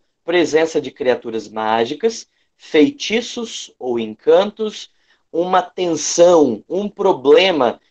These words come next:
entre o personagem mau e o personagem bom, ah, a presença da realeza, personagens como reis, rainhas, príncipes e princesas,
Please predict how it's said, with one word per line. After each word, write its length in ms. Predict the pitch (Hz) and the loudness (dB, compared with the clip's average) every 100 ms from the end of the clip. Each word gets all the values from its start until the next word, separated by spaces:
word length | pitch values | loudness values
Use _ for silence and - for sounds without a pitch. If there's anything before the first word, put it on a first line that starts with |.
| - | -6
entre 320 | 151 165 165 | -4 -4 -8
o 60 | 160 | -4
personagem 1040 | 165 151 - 147 135 135 127 127 131 123 _ _ | -2 -2 -2 -2 0 0 -2 -4 -8 -10 _ _
mau 580 | 117 135 143 131 117 - | -8 2 4 6 4 2
e 100 | 143 | -4
o 80 | |
personagem 760 | 147 139 135 143 117 110 120 180 | 0 -2 -2 -6 -4 -4 -6 -12
bom, 680 | 139 131 135 139 151 208 - _ _ _ _ _ _ _ _ _ - | -2 2 4 6 4 2 -6 _ _ _ _ _ _ _ _ _ -2
ah, 500 | 151 156 156 156 - | 2 4 2 0 0
a 120 | 196 | -2
presença 720 | 202 226 220 156 160 240 226 | 0 4 4 2 -2 -2 -2
da 140 | 175 156 | -2 0
realeza, 840 | 143 135 120 117 120 120 208 247 _ _ - | 2 2 2 0 0 0 -2 -2 _ _ -10
personagens 840 | 185 180 202 165 160 156 139 120 | -8 -6 -4 0 0 0 -2 -10
como 240 | - 131 113 | -12 -8 -2
reis, 580 | 131 170 160 131 107 | 2 4 4 2 -2
rainhas, 840 | - 123 120 131 165 151 113 110 - | -4 0 0 0 -4 -4 -6 -8 -16
príncipes 680 | - 175 214 208 - 123 113 | -12 -6 -6 -8 -14 -18 -20
e 40 | |
princesas, 1120 | _ 110 107 - 107 110 117 127 190 - - | _ -16 -14 -16 -10 -6 -6 -2 -4 -4 -14